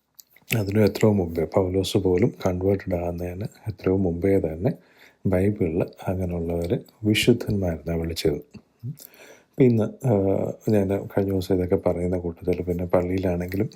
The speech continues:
ആ, അത് തന്നെ All Saints Day-യുടെ കാര്യമൊക്കെ പറഞ്ഞപ്പോഴത്തേക്ക് ഞാൻ അവിടെ ആൾക്കാരോട് ചോദിച്ചു, "ഓക്കെ, ആ, നിങ്ങൾ ക്രിസ്ത്യൻ ആണെന്നുള്ളത്, ഉം, ആ, you could actually നിങ്ങൾ പറയും, നിങ്ങൾ ക്രിസ്ത്യാനിയാന്നൊക്കെ പറയും.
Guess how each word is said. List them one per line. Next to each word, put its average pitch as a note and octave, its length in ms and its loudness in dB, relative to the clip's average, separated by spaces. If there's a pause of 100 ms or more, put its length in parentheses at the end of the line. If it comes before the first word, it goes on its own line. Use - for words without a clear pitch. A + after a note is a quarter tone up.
(120)
ആ, A#2+ 40 0
അത് G#2 440 0
തന്നെ F#2+ 140 -2
All F2+ 160 0
Saints F2+ 380 -2
Day-യുടെ F2 320 0
കാര്യമൊക്കെ F2 420 -2
പറഞ്ഞപ്പോഴത്തേക്ക് F2 680 -4
ഞാൻ A#2+ 260 0
അവിടെ G#2+ 240 -2 (540)
ആൾക്കാരോട് G2 420 2
ചോദിച്ചു, F2 240 0
"ഓക്കെ, F2 280 0 (220)
ആ, A#2 60 2 (920)
നിങ്ങൾ A2+ 280 4 (520)
ക്രിസ്ത്യൻ B2+ 520 4
ആണെന്നുള്ളത്, F2 560 0 (240)
ഉം, A2+ 240 0 (180)
ആ, F#2 420 0
you G#2+ 100 6
could G2+ 240 0
actually G2 640 0
നിങ്ങൾ G2 340 0
പറയും, F2 280 -2
നിങ്ങൾ F#2 240 -8
ക്രിസ്ത്യാനിയാന്നൊക്കെ F2 960 -4
പറയും. F2 180 -4